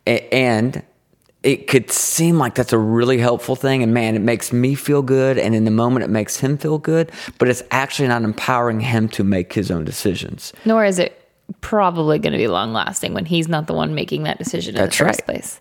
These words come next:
Speaker 1: That's right. It won't be. It won't stick. It won't last. The change will change. There's very little change or transformation that happens when you play the rescuer role to someone who's choosing to play the victim role.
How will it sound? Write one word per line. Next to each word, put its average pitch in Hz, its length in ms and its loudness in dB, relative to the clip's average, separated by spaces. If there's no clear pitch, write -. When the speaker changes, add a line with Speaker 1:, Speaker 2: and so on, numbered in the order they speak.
Speaker 1:
That's 110 220 2
right. 185 180 0
It 110 100 0
won't 113 280 0
be. 82 140 -2
It 87 100 0
won't 117 240 2
stick. - 460 -2
It 92 80 0
won't 110 300 -2
last. - 580 -2
The 214 100 0
change 120 440 2
will 107 200 0
change. 127 320 2
There's 113 260 -2
very 151 340 4
little 123 240 2
change 120 300 0
or 107 60 -2
transformation 107 800 -2
that - 140 -2
happens 107 680 -2
when 107 400 4
you 113 260 0
play 113 220 0
the 104 120 0
rescuer 110 460 0
role 95 340 0
to 104 180 -2
someone 107 400 2
who's 98 160 -2
choosing 98 400 -2
to 98 80 0
play - 180 -4
the - 120 -4
victim 65 420 -6
role. - 240 -10